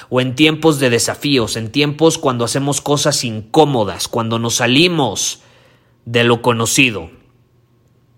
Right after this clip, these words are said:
Y ahí no se queda la frase. Él dice, "Los tiempos difíciles crean hombres fuertes. Los hombres fuertes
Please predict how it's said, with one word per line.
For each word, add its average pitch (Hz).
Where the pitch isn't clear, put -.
Y 120
ahí 139
no 175
se 135
queda 160
la 139
frase. 131
Él 151
dice, 127
"Los 123
tiempos 202
difíciles 160
crean 151
hombres 139
fuertes. 135
Los 98
hombres 170
fuertes 180